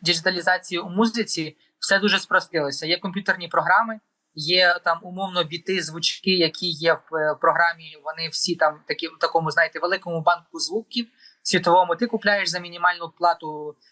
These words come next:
ці звучки, е, ці семпли музичні, так би мовити, частини мелодій. Ти просто складаєш їх, як конструктор раніше так було. Зараз за тебе це зробить навіть штучний інтелект. Е, і, і, звісно, е, е, штучний інтелект не зроб-, не,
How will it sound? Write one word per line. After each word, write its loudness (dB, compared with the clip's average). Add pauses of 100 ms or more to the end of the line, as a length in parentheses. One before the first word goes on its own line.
ці -4
звучки, 2 (420)
е, 2
ці 2
семпли 2
музичні, -4
так -2
би -6
мовити, -4
частини -6
мелодій. 2 (280)
Ти 4
просто 0
складаєш 0
їх, -10
як -2
конструктор 0
раніше 2
так -2
було. 4 (280)
Зараз 4
за -8
тебе -10
це -18
зробить -8
навіть -4
штучний -4
інтелект. 2 (580)
Е, 4
і, 0 (140)
і, -4
звісно, 2 (280)
е, -8
е, 0
штучний 0
інтелект 2
не -6
зроб-, -2
не, -6